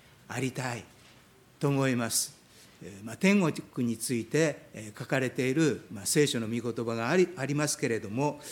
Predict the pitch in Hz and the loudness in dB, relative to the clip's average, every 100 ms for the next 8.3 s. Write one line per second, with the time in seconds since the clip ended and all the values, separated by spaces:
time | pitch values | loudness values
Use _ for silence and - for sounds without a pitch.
0 | - - - 123 180 180 143 - 113 147 | -14 -14 -10 -2 2 4 2 -2 -4 -4
1 | 170 - - - - 107 - 175 185 143 | -6 -10 -20 -20 -18 -16 0 4 6 4
2 | 98 - - - - - - 143 120 117 | 0 -6 -20 -20 -20 -16 -2 -2 -2 -4
3 | - - 123 127 123 - 139 123 - - | -6 -6 -4 -2 -4 -4 -4 -4 -6 -14
4 | - - - - - 135 117 117 120 170 | -20 -20 -20 -6 -2 -2 -2 -4 -2 -2
5 | 170 - - - 190 220 156 120 185 247 | -2 -8 -20 -2 2 4 4 0 2 2
6 | 190 120 98 - - _ _ - _ _ | 2 -2 -4 -12 -20 _ _ -20 _ _
7 | _ - 143 123 127 123 120 117 107 107 | _ 0 2 2 -2 -2 -4 -4 -6 -6
8 | 170 185 | -6 -6